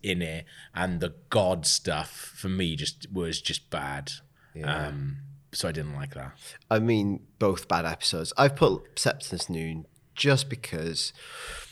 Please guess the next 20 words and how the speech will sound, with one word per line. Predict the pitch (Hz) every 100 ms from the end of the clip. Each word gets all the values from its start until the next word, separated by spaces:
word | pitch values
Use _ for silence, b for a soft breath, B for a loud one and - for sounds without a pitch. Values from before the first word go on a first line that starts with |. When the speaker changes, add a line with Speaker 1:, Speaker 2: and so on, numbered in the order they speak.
| B -
Speaker 2:
the | 120
first | - 160 151
of | 131
this | 127 -
weird | 104 110 110 107
fi-, | - 104 -
um, | 101 92
three | - 98
episode | 87 - 92
season, | - 87 80 76 65
Speaker 1:
Yeah. | 90 85 78 71
Speaker 2:
it's | - -
just | 175 165 -
a, |
not | 131 127 123 113
a |
Jonathan | 117 107 113
Creek | 113 117 113
episode. | - - 76 -
Speaker 1:
No. | 90 85